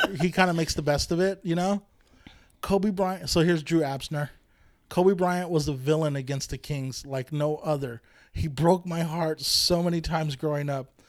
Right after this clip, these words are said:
Speaker 2: I feel lucky to have seen him do it in person a few times. This sucks. Rest in peace, Kobe."
Speaker 1: Ugh.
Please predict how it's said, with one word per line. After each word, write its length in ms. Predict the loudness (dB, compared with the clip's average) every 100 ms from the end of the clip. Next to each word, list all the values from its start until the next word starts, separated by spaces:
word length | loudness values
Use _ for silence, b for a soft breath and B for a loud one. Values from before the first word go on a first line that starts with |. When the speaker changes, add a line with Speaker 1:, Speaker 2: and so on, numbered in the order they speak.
| b -8
Speaker 2:
I 80 | -6
feel 220 | -2 -2
lucky 320 | -2 -2 -4
to 140 | -2 -2
have 160 | 0
seen 240 | 0 0 0
him 140 | 0
do 200 | 0 0
it 80 | 0
in 100 | -2
person 360 | -4 -6 -6
a 40 | -10
few 200 | -8 -8
times. 340 | -6 -10 -12 b b _
This 200 | -4 -2
sucks. 520 | 0 -4 -8 -12 -16 b b b
Rest 280 | -4 -4 -2
in 80 | -6
peace, 240 | -6 -6
Kobe." 420 | -6 -6 -8 -10 -14 _ -8
Speaker 1:
Ugh. 280 | -6 -6